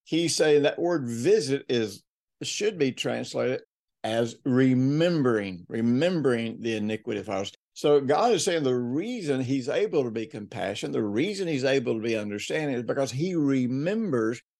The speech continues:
that the iniquity, this rejection of God's morals, values, ethics, and standards came about because of the, the traditions of the family, the traditions of the society that people are raised in. Remember, Jesus didn't say,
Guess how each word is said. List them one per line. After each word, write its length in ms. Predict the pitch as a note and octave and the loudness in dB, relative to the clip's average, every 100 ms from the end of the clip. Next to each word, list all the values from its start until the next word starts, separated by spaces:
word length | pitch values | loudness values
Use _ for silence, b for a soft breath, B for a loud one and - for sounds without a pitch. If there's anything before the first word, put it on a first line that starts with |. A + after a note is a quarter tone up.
| _ | _
that 240 | C3 C#3 C#3+ | 0 2 2
the 160 | C#3+ | 2
iniquity, 760 | C3 B2+ D3 G3+ A3 C3+ G#2+ G#2 | 4 2 0 -2 -4 -6 -6 -4
this 240 | A2+ C#3+ | -4 -4
rejection 880 | C3 B2+ A2 G2+ C#3 G3 - - B2 | -2 -4 -6 -4 2 2 0 -6 -6
of 160 | A2+ - | -6 -4
God's 300 | B2+ B2+ B2+ | -2 -4 -4
morals, 480 | A#2+ C#3 C#3 B2 | 0 2 2 0
values, 520 | G#2 B2 B2+ B2+ A#2+ A#2 | -2 -2 0 -2 -4 -2
ethics, 420 | B2 A#2+ A2+ - | -2 -4 -8 -10
and 120 | - | -10
standards 540 | - D#3 F#3+ C#3+ A2+ - _ _ - | -6 -4 -4 -4 -6 -10 _ _ -14
came 380 | - E3 G#3 G#3 | -4 0 0 0
about 420 | C#3+ A#2+ B2 - _ _ _ D3 B2 | 0 2 0 -4 _ _ _ -6 2
because 760 | C#3+ D3 - F#3+ F#3+ G3 E3+ - - | 2 2 -6 -4 0 0 -2 -6 -6
of 340 | A#2 A#2+ A#2+ | -4 -4 -4
the, 180 | A2+ A2 - B2+ | -6 -6 -6 0
the 120 | B2 | 0
traditions 800 | - A#2+ G#2+ E3+ G#3+ B2+ B2 C3 | 2 0 2 2 2 0 -4 -4
of 240 | C#3+ D3 | -4 -2
the 80 | D3 | -4
family, 440 | - E3+ F#3 C3 | -4 -4 -2 -4
the 140 | F#2+ G2+ | -6 -6
traditions 720 | - A2+ G2+ E3+ D3+ B2 B2 | -4 -2 0 0 -2 -4 -4
of 160 | B2 | -4
the 100 | C3 | -4
society 680 | C3 C#3+ C3+ A2 F#2+ F#2+ G#2+ | -6 -6 -4 -2 -2 -2 -4
that 180 | A#2 - | -6 -8
people 280 | A#2+ A2 C3 | -8 -6 -4
are 140 | C#3 | 0
raised 320 | D#3 F3 D3+ A#2 | 2 2 0 -4
in. 140 | F#2+ - _ _ | -6 -10 _ _
Remember, 440 | - G3 C4+ B3+ C#3+ | -2 2 4 4 2
Jesus 680 | A#2+ C3+ B3+ C#4+ B3 F3 B2 | 0 0 2 0 0 -2 -2
didn't 500 | B2 F3 C3+ A#2+ A2 | 2 2 2 -2 -2
say, 500 | E3+ D#3 A#2 G#2 | 0 0 0 -2